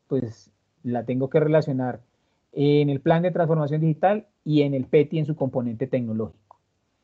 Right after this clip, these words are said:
Si yo tengo y veo que en el plan de acción aparecen cosas que están relacionadas con personas, entonces pues debe aparecer esa parte en el plan de acción, las, las partes, to-,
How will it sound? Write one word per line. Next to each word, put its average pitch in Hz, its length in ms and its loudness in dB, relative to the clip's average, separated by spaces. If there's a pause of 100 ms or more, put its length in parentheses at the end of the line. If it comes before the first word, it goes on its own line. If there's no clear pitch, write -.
(200)
Si 143 200 -4
yo 135 120 0
tengo 156 420 2
y 135 140 2
veo 151 280 6
que 151 320 0
en 135 80 -4
el 131 100 -6
plan 135 240 -2
de 147 60 -6
acción 156 240 -4
aparecen 135 440 -2
cosas 151 280 -2
que 151 60 -6
están 135 180 -6
relacionadas 139 500 0
con 147 160 -4
personas, 170 480 -2
entonces 131 440 -4
pues 120 180 -4
debe 120 120 0
aparecer 123 540 -2 (260)
esa 156 360 2
parte 160 280 0
en 151 80 -2
el 143 60 -6
plan 139 180 -4
de 143 60 -4
acción, 165 380 -8 (340)
las, 135 540 0
las 139 280 -2
partes, 151 480 -2
to-, 131 240 0